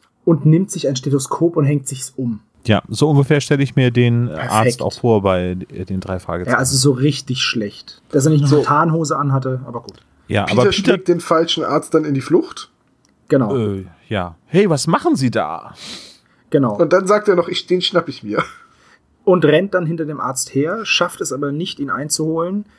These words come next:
Speaker 1: Der verliert dann seinen Kittel und springt dann von irgendeiner Feuerleiter und ist dann weg.
Speaker 2: Er rennt aufs Dach, warum auch immer, ne? Also der Fluchtweg wäre eigentlich ja der Weg nach draußen.
Speaker 3: Ja, aber aufs Dach ist von da wahrscheinlich schneller, weil,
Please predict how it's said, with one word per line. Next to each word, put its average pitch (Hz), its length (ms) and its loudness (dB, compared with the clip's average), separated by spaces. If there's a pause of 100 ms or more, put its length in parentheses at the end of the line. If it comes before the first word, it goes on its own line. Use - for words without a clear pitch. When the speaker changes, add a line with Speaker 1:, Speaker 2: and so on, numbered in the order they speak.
(240)
Speaker 1:
Der 143 120 6
verliert 156 300 2
dann 147 140 2
seinen 127 260 -2
Kittel 165 400 0 (580)
und 139 200 2
springt 160 380 0
dann 147 140 2
von 131 320 -2
irgendeiner 143 280 -6
Feuerleiter 135 760 -6
und 123 140 -12
ist - 180 -10
dann 104 140 -12
weg. - 60 -20 (160)
Speaker 2:
Er 117 140 2
rennt 156 140 2
aufs 156 200 2
Dach, - 340 -4
warum 131 320 2
auch 127 140 2
immer, 107 240 4
ne? 131 180 2
Also 104 220 2
der 110 120 0
Fluchtweg 143 540 0
wäre 117 260 2
eigentlich 123 320 0
ja 123 240 4
der 113 120 -2
Weg 120 160 0
nach 110 120 -4
draußen. 160 540 -2 (320)
Speaker 3:
Ja, 131 100 4
aber 139 100 4
aufs 139 120 -4
Dach - 240 0
ist 170 160 0
von 156 180 0
da 143 180 4
wahrscheinlich 139 380 -4
schneller, 113 360 -2
weil, 104 260 -2